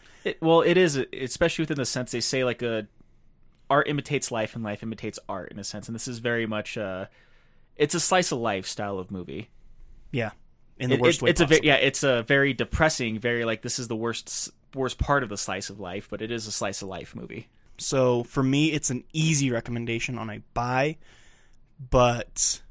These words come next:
Speaker 2: if anything that we have talked about and how horrible and sad it is, it's very easy to stream. It is on Netflix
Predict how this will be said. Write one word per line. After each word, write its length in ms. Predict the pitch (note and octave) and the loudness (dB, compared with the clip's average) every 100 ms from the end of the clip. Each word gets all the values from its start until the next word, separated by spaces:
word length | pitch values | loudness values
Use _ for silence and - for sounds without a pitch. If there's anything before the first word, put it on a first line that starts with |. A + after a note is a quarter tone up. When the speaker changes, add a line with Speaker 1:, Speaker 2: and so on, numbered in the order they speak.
| - - - | -20 -20 -10
Speaker 2:
if 340 | C3 B2+ A#2 - | -2 -2 -2 -2
anything 560 | D3 D3+ D3+ D3+ D3 C#3+ | 2 2 2 0 2 2
that 140 | C#3+ | 0
we 300 | B2+ A#2+ A#2 | -2 -2 -2
have 140 | A2+ - | -4 0
talked 260 | C#3 C3+ | 0 0
about 220 | C3+ C3+ | 2 2
and 80 | B2+ | 2
how 300 | B2+ C3 A2 | 0 2 0
horrible 420 | - C#3 C3 B2+ | -2 0 0 0
and 120 | A#2+ A2+ | -6 -2
sad 260 | C#3 C#3+ | 2 2
it 100 | C#3+ | 2
is, 300 | D#3+ D#3+ D#3 - - - - - - - | 0 -2 -4 -16 -20 -20 -20 -20 -20 -4
it's 200 | B2+ B2+ | -2 0
very 260 | C3 C3 A#2+ | 4 4 4
easy 220 | B2 A#2+ | 0 -2
to 80 | A#2 | -4
stream. 600 | - C3+ B2 B2 A#2+ B2+ - | -4 -2 0 0 -4 -8 -8
It 160 | B2+ A#2+ | -6 -4
is 400 | A#2 A2 G#2+ G2 | -4 -6 -10 -4
on 220 | C#3+ D3 C#3 | 4 4 4
Netflix 600 | C3 - B2+ - - | 2 2 0 0 -4